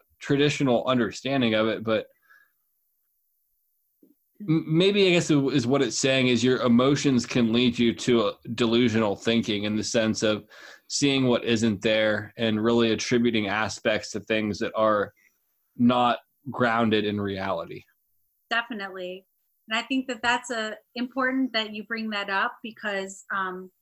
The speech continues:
Speaker 2: sometimes people get discouraged when they're trying to take their ideas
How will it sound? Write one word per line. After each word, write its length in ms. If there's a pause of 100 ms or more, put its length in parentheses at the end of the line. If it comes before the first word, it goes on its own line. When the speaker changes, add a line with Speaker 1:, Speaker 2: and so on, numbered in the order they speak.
(1300)
Speaker 2:
sometimes 480
people 340
get 240
discouraged 960 (200)
when 220
they're 440 (300)
trying 300
to 140
take 400 (180)
their 380
ideas 1080